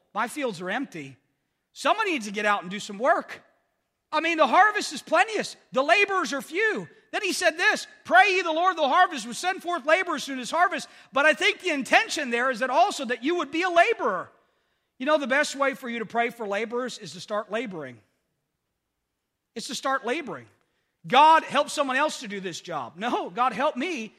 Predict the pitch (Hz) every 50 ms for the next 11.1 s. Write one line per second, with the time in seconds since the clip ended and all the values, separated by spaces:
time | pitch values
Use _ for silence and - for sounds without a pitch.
0 | _ _ _ _ 233 220 196 247 277 294 294 269 247 220 196 165 214 214 233 226
1 | 226 220 220 220 202 202 240 277 285 - - 294 262 247 233 226 226 196 175 160
2 | 220 233 233 202 214 214 190 165 160 - - 196 226 226 - 175 147 127 131 110
3 | 104 104 _ _ _ _ _ _ _ _ _ _ _ _ _ _ _ _ - 302
4 | 320 247 240 302 330 320 285 294 294 285 233 254 294 320 269 240 277 247 247 320
5 | 392 381 320 220 - 196 185 170 160 156 175 202 254 285 285 269 254 254 226 190
6 | - _ _ _ _ _ _ 214 214 233 294 392 381 - - 349 285 302 285 302
7 | 294 277 247 208 254 285 277 240 196 175 175 156 - _ _ _ 226 214 196 226
8 | 220 190 202 170 - 240 240 277 - - - 220 180 175 165 - - 240 240 240
9 | 208 202 202 - 220 214 247 214 220 220 214 214 202 170 165 - 233 240 233 -
10 | - 165 - - 185 170 160 156 170 175 180 165 - 226 226 240 208 135 123 113
11 | 113